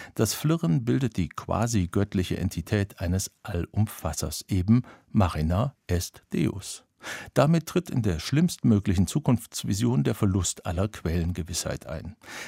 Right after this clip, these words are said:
Es gibt nichts mehr, was ab ovo garantiert unverändert existierte,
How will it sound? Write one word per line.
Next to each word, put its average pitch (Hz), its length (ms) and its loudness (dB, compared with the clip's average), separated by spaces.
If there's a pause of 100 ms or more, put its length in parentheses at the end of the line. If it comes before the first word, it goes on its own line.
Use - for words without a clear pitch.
(100)
Es - 160 0
gibt 151 220 0
nichts - 400 2
mehr, 101 320 2
was 107 160 0
ab - 260 -4
ovo 107 380 6
garantiert 107 560 0
unverändert 107 760 2
existierte, 135 800 -2